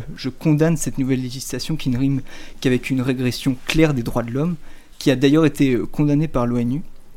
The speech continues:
Donc ces lois ne sont pas, euh, encore rentrées en vigueur, mais déjà de, de nombreux stars, euh, appellent à réagir face à cet a-, à cet affront intolérable, euh, aux droits de l'homme,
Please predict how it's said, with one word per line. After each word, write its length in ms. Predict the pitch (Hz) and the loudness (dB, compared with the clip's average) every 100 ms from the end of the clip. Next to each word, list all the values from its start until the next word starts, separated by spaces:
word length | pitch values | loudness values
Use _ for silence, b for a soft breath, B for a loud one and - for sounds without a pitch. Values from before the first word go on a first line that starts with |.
| - - - - | -16 -16 -16 -2
Donc 140 | 135 123 | 0 2
ces 140 | 139 | 4
lois 160 | 139 151 | 6 6
ne 80 | |
sont 180 | 139 135 | 4 2
pas, 300 | - 139 139 | 2 4 6
euh, 180 | 127 123 - | 4 0 0
encore 300 | 135 - 143 | -2 2 2
rentrées 320 | 131 127 131 | 2 -2 -2
en 40 | |
vigueur, 360 | 123 117 143 156 | -2 0 0 2
mais 140 | 139 | 2
déjà 280 | 123 127 147 | 2 2 2
de, 240 | 143 113 - | 0 -2 -2
de 160 | 123 | 0
nombreux 300 | 135 143 135 | 2 4 2
stars, 420 | 131 - 151 127 | -2 2 2 2
euh, 140 | 117 - - | -2 -4 -2
appellent 320 | 147 160 143 | 2 4 4
à 40 | |
réagir 460 | 123 131 120 156 156 | 2 0 0 -2 -4
face 220 | 135 127 | -4 -6
à 20 | |
cet 220 | 120 110 | -6 -4
a-, 120 | 104 117 - | -4 -6 -8
à 80 | 120 | -8
cet 220 | - - | -6 -4
affront 260 | 123 - - - | -4 -4 -8 0
intolérable, 680 | 165 147 156 131 147 151 123 | 0 4 4 6 4 4 2
euh, 120 | - - B B B B B | -2 -8 B B B B B
aux 80 | 147 | 0
droits 240 | 127 120 | 2 2
de 60 | 117 | 4
l'homme, 260 | 127 160 | 2 0